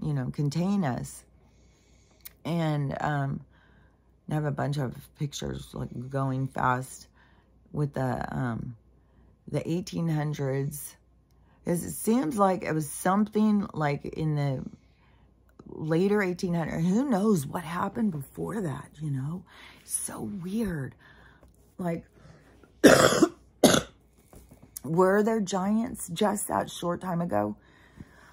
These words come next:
Like, did the, um,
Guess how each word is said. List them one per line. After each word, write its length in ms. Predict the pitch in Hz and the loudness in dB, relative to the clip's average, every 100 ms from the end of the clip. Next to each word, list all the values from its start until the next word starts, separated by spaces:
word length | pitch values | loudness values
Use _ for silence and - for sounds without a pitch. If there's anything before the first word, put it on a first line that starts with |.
| - | -2
Like, 280 | 165 151 - - - _ _ _ - _ _ - _ _ - - | 2 2 -2 -20 -20 _ _ _ -20 _ _ -20 _ _ -18 -6
did 280 | 156 185 175 | 4 4 4
the, 200 | - 175 | 0 0
um, 400 | 170 151 139 | 0 0 -2